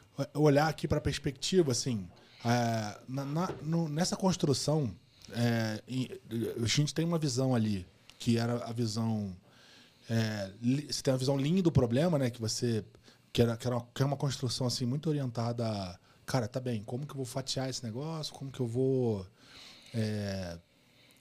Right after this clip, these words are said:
como que eu vou atacar essas dores, né? Mas tem uma dificuldade muito grande de, das pessoas, né, se, se mobilizar pra discutir o problema, né? Como é que, como é que é essa construção, assim? Como é que você viu isso acontecer?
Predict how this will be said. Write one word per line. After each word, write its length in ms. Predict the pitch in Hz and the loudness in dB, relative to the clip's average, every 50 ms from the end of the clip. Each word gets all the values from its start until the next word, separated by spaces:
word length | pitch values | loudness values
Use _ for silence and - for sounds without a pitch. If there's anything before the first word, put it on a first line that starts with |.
| - _ _ - - - - - - | -20 _ _ -20 -20 -20 -18 -8 -2
como 180 | - 143 135 | 0 0 2
que 60 | 120 - | 2 2
eu 80 | 139 | 0
vou 140 | 120 127 135 | 2 2 2
atacar 500 | 131 - 143 131 - - 147 147 160 165 | 0 0 -2 -6 -4 0 2 2 4 2
essas 260 | 151 - - 123 110 | 2 0 -2 -2 0
dores, 540 | 110 123 131 151 175 180 202 226 - - - | 2 4 4 4 4 4 2 -2 -6 -8 -6
né? 280 | 117 120 143 175 208 208 - - - - - - - - - - - - - - | -2 0 0 0 -2 -4 -6 -12 -20 -20 -20 -20 -20 -20 -20 -20 -20 -16 -4 0
Mas 200 | 156 175 170 - | 2 2 4 4
tem 100 | - 226 | 4 4
uma 100 | 233 220 | 4 4
dificuldade 400 | - - 240 233 208 214 214 214 | 2 2 4 6 6 6 6 6
muito 220 | 226 233 - 220 | 4 2 2 2
grande 300 | 165 170 196 214 208 208 | 2 2 2 2 0 0
de, 180 | 233 226 208 - - - - - _ _ - - - - _ | -2 -2 -2 -4 -10 -20 -20 -20 _ _ -20 -20 -20 -20 _
das 220 | - 143 165 170 - | -4 0 0 0 2
pessoas, 640 | - 208 190 - - - 208 220 214 170 139 120 120 | 2 2 2 2 6 8 8 10 10 10 8 6 2
né, 220 | 139 139 143 147 - | -2 -2 -2 -4 -4
se, 280 | - - - 131 131 120 | -6 -6 -2 0 0 0
se 200 | 117 - - 151 | 0 -2 -2 -2
mobilizar 600 | 147 143 135 143 147 143 131 113 110 135 143 151 | 0 0 0 0 0 0 0 0 2 2 2 0
pra 140 | - - 143 | 0 -2 -4
discutir 360 | 131 - - - 120 - - | -4 -4 -4 -6 -4 -4 -4
o 20 | 131 | -2
problema, 520 | - 135 127 113 110 104 101 95 90 90 95 | 2 2 2 4 2 0 0 -2 -4 -4 -2
né? 220 | 110 117 127 135 - - - - - - - - - - | 0 0 0 -2 -4 -10 -20 -20 -20 -20 -20 -16 -6 0
Como 160 | - 180 214 | 2 4 4
é 60 | 214 | 2
que, 400 | - - 220 208 196 170 139 - - - - _ | 2 2 4 6 6 6 6 4 -4 -14 -16 _
como 160 | - - 147 175 | -2 0 2 2
é 60 | 190 | 2
que 140 | 190 - 190 | 2 4 4
é 40 | 175 | 4
essa 200 | 170 - - 160 | 4 4 0 -2
construção, 800 | - 151 143 131 - - 139 131 - - - 127 123 110 101 101 | -2 -2 -2 -2 -2 -2 -2 -2 0 0 0 2 2 2 2 0
assim? 220 | 101 - - 113 104 | -2 -2 -2 -4 -2
Como 140 | - 139 | -2 -2
é 40 | 160 | -2
que 240 | - - 185 175 156 | 0 2 4 4 4
você 240 | 131 - - 156 131 | 4 2 0 0 0
viu 180 | 117 135 139 | 2 2 2
isso 160 | 143 135 - - | 2 2 0 -2
acontecer? 800 | - 131 123 117 - 101 - - 135 131 147 156 160 160 147 | -2 -2 -4 -2 -4 -6 -4 -2 0 0 2 2 2 2 0